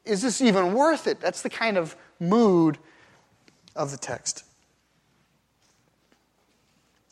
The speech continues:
And then we arrive at this, this prophecy, or this, I mean, in an ancient way, you'd think of it as an oracle, not in a bad sense, but in a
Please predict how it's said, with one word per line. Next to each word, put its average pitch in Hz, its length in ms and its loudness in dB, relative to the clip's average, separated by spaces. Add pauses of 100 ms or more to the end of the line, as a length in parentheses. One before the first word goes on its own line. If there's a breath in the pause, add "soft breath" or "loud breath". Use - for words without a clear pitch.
(1500 soft breath)
And 165 120 -2
then 180 100 2
we 170 140 2
arrive 160 500 6
at 147 240 -4
this, - 480 0 (840 loud breath)
this - 640 -4 (160)
prophecy, 165 580 0
or 120 140 -6
this, - 500 -4 (800)
I - 80 -16
mean, 139 200 -8
in 135 60 -8
an 135 140 -6
ancient 156 340 -4
way, 139 140 0
you'd 131 140 -4
think 156 220 -6
of 139 80 4
it 139 80 4
as 127 120 0
an 127 120 -10
oracle, 147 580 6
not 147 160 -6
in 127 60 -12
a 127 40 -10
bad 131 300 -2
sense, 131 320 -8
but 127 160 -8
in 123 120 -14
a 123 120 -16